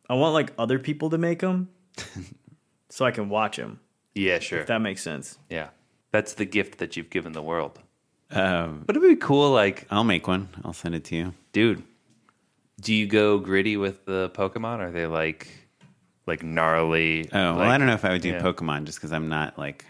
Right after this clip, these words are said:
Speaker 3: I didn't really grow
Speaker 1: Yeah,
Speaker 3: up on
Speaker 1: what
Speaker 3: them.
Speaker 1: would, what would be your bootleg?
Speaker 3: I mean, Super Mario Brothers is, like, something I spent a lot of time with. I'm playing this game, <laughs>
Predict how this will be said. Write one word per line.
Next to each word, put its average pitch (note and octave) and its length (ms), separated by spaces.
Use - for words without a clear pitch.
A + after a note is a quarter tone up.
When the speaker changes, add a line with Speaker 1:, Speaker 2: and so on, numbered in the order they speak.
Speaker 3:
I E2 40
didn't F2+ 160
really D#2 460
grow E2 200
Speaker 1:
Yeah, D#2+ 40
Speaker 3:
up D#2+ 140
on - 60
Speaker 1:
what B2 80
Speaker 3:
them. B2+ 100
Speaker 1:
would, B2 100
what B2 80
would B2 120
be A#2 100
your G#2+ 160
bootleg? G#2+ 460
Speaker 3:
I - 40
mean, G#2 180
Super F#2 300
Mario F#2 500
Brothers F2 440
is, D#2 100
like, D#2+ 420
something D#2 460
I D#2 140
spent - 420
a F2+ 80
lot D#2+ 200
of D2+ 100
time D#2 260
with. D#2 240
I'm E2 80
playing G2+ 260
this F2 200
game, F2+ 260
<laughs> A2 80